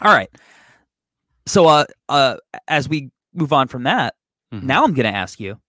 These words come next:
Speaker 1: if you had ten dollars
Speaker 2: Okay, here we go.
Speaker 1: to invest in Kyle Filipowski,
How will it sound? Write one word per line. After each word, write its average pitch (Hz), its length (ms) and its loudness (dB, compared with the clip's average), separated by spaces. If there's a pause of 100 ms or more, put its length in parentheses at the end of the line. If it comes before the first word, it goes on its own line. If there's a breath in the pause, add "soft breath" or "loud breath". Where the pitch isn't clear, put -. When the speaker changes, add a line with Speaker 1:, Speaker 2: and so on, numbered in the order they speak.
(160)
Speaker 1:
if - 60 -10
you 160 60 -2
had - 80 -6
ten 113 180 -10
dollars 120 520 -4
Speaker 2:
Okay, 92 500 -12
here 101 100 -12
we 95 80 -12
go. 90 200 -14 (1120)
Speaker 1:
to 190 140 0
invest 143 640 -2 (1400)
in 135 140 -8
Kyle 123 260 -2
Filipowski, 117 760 -6